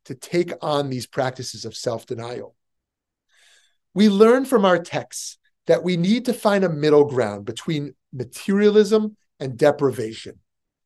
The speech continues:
The goal of Jewish practice is neither to reject the pleasures of this world nor blindly accept them all, but rather to sanctify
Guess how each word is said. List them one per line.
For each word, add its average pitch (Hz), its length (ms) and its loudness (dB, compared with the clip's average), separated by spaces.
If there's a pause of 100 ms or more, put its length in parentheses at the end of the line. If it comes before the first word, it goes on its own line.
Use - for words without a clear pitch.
(400)
The 160 60 -6
goal 202 340 4
of 202 100 0
Jewish 175 360 0
practice 131 440 -2
is 131 120 -8
neither 151 400 2
to 196 140 -6
reject 147 520 0
the - 60 0
pleasures 165 480 -2
of 120 100 -4
this 139 200 -4
world 127 500 2 (520)
nor 190 480 6
blindly 156 580 -2
accept 151 420 0
them 131 160 -2
all, 143 400 -2 (520)
but 180 180 -4
rather 240 320 0
to 208 120 -8
sanctify 196 960 0